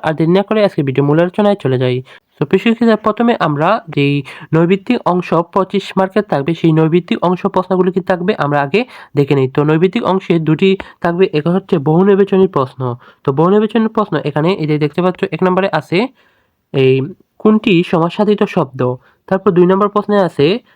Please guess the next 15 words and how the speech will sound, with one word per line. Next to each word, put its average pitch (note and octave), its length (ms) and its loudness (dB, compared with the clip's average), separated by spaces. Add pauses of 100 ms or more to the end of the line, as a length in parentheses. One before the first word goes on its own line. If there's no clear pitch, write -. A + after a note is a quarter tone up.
(140)
যে C3 100 2
সমাজসাধিত F#3 680 0 (200)
শব্দ C#3+ 220 -2 (180)
হলো, D3+ 240 0 (480)
এখানে D3+ 300 0
এই D#3 80 0
যে F#3+ 120 0 (120)
এটি D3 180 0
একটি D3+ 180 -4
বহুপদী E3 460 0 (120)
এমসিকিউ। D3 520 -4 (460)
তারপর F#3 340 0 (140)
তিন G3+ 160 0
নম্বর G#3+ 280 0
বলছে D3 340 -2